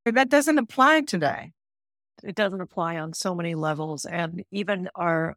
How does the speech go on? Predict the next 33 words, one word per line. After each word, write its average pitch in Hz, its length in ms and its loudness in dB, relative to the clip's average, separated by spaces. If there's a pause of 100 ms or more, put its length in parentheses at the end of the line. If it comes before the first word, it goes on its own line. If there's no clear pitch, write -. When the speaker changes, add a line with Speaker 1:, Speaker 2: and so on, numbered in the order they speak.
Speaker 2:
mindsets 165 800 -4
and 156 160 -14 (180)
who 196 140 2
we 175 260 0
are 156 400 -2
as 165 240 -8
people 165 440 -4
at 165 120 -8
this 160 160 -4
stage 160 340 -4
of 156 100 -8
our 156 140 0
life 151 340 -2
at - 120 -16
sixty-six, - 640 -8
at - 120 -14
seventy-five, 170 680 -4 (500)
it's 196 200 -4
not 220 180 4
the 202 60 -6
sixty-six - 580 -6
and 160 100 -6
seventy-five 160 540 -4
that 151 100 -6
our 151 120 -6
parents 151 480 -12
were, 151 200 -12 (320)
right? 170 280 -8
We 175 160 -2
have 214 240 6
a 165 40 -4
Speaker 1:
No. 165 40 -8
Speaker 2:
much 180 320 -8